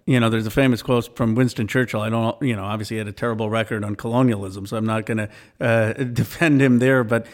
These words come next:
when he lost after World War Two, his wife said, uh, uh,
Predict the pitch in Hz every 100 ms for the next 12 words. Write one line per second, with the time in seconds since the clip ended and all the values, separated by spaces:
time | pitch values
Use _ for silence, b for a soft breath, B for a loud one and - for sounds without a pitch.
0 | B B 147 123 120 123 131 127 - 127
1 | 117 - 113 123 120 120 110 - 135 131
2 | 117 110 120 120 - 120 107 117 117 -
3 | - _ - 123 117